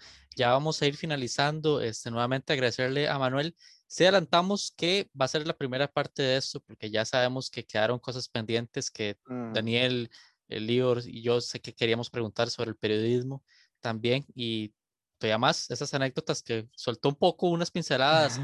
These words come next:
Speaker 2: <laughs>
Speaker 1: Manuel, pero yo sé que hay todavía más de esas anécdotas, de esas coberturas, y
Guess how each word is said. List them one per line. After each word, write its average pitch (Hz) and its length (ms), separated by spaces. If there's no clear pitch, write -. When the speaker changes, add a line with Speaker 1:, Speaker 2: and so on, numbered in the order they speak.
Speaker 2:
<laughs> 170 120
Speaker 1:
Manuel, 135 280
pero 131 140
yo 120 100
sé 143 140
que - 120
hay 139 100
todavía 131 260
más 131 280
de 127 80
esas 123 220
anécdotas, 120 400
de 123 80
esas 131 200
coberturas, 131 680
y 120 540